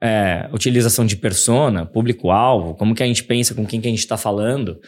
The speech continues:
porque se, quando a gente pensa na criação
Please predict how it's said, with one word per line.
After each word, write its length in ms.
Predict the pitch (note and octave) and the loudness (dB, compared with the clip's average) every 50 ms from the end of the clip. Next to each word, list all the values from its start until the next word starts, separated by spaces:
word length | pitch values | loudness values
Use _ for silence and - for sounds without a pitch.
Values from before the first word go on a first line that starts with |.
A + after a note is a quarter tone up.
| - - - - - _ _ _ | -20 -20 -20 -20 -20 _ _ _
porque 680 | - A2+ A2+ G#2+ - - B2 A#2 A2+ A2 G#2+ G2+ G2 G2 | -6 -6 -6 -6 -4 -2 0 0 2 2 2 0 0 -2
se, 200 | G2 - G#2+ A2 A2 _ | -2 -4 -6 -8 -12 _
quando 200 | _ A#2 A#2 B2+ | _ -4 -2 -2
a 40 | B2+ | 0
gente 220 | B2 C3+ C3 - | -2 -2 -4 -4
pensa 260 | - - B2+ B2 B2 B2+ | -4 -4 -4 -4 -2 -2
na 60 | B2+ A#2+ | -4 -4
criação 760 | - B2+ C3 A#2+ A#2 - - - A#2+ A2+ A2 G#2+ G2 F2 - | 0 0 0 2 2 0 0 0 0 -2 -2 -2 -4 -6 -8